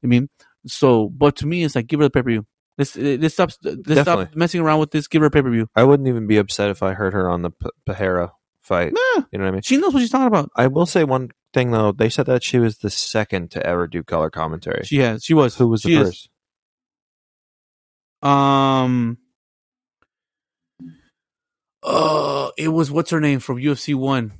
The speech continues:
Speaker 1: Oh my God, they were just talking about it
Speaker 2: Oh,
Speaker 1: today.
Speaker 2: no.
Speaker 1: Oh
Speaker 2: No idea.
Speaker 1: my God. She, I think she was either a karate or taekwondo fighter, or I may be wrong, but I know she had
Speaker 2: Uh,
Speaker 1: some, uh, some martial arts
Speaker 2: sort of
Speaker 1: background. Yeah.
Speaker 2: credential.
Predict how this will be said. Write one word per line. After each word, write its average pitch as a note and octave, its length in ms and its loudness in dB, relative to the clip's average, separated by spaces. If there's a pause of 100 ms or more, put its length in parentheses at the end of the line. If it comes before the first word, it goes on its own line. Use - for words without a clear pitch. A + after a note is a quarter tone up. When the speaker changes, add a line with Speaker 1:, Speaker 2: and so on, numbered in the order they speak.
(120)
Speaker 1:
Oh C3 100 -6
my C3+ 100 -2
God, B2+ 200 -2
they B2+ 60 -4
were B2 80 -2
just B2 140 -12
talking B2+ 140 -6
about A#2+ 160 -2
it A2+ 60 -6
Speaker 2:
Oh, - 20 -10
Speaker 1:
today. A2+ 200 -2
Speaker 2:
no. G#2+ 220 -4 (120)
Speaker 1:
Oh A#2+ 440 -2
Speaker 2:
No A2+ 120 -2
idea. - 180 -4
Speaker 1:
my C3+ 60 -4
God. A#2 360 -6 (260)
She, D3+ 400 -4
I D3+ 60 0
think A#3 200 -2
she - 120 -4
was C4+ 200 -2
either F3 420 -2
a B2 360 -2
karate D3+ 500 -6
or C#3+ 100 -2 (120)
taekwondo C3+ 560 -8
fighter, A3 320 -6 (400)
or B2+ 120 0
I C#3+ 40 2
may G#3 140 -4
be G3+ 120 -6
wrong, F3 360 -2 (300)
but - 120 2
I C3+ 60 6
know D#3+ 120 2
she E3 120 2
had E3+ 100 2
Speaker 2:
Uh, - 40 -8
Speaker 1:
some, C#3 200 2
uh, B2 120 0 (140)
some A#2+ 460 -2 (100)
martial C3 400 0
arts A#2+ 140 0
Speaker 2:
sort F#2+ 140 0
of F#2 80 -2
Speaker 1:
background. A#2+ 280 2
Yeah. F2+ 60 2
Speaker 2:
credential. A2 440 -2